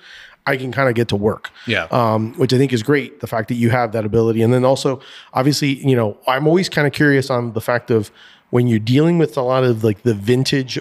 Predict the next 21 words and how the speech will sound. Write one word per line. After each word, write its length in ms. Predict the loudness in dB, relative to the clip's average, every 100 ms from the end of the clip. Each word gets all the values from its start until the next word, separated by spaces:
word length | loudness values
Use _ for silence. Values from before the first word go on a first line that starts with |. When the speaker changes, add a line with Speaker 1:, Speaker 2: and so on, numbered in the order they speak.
| -4
Speaker 1:
or 420 | 0 2 2 2 0
more, 440 | 2 4 2 0
like, 200 | -4 -4
you 60 | -2
know, 140 | 0
like, 160 | -2 -2
the 60 | 0
nineteen 360 | 0 0 -4
forties 300 | 0 0 0
chairs, 240 | -2 -2 -2
I'm 120 | -6
assuming 340 | -2 0 2 2
you've 200 | -2 -2
kind 180 | -2
of 80 | 0
now 200 | 2 0 2
learned, 320 | 2 2 0
since 200 | -4 -4
you've 120 | -4
collected 460 | 0 0 0 -2 -2
them, 200 | -2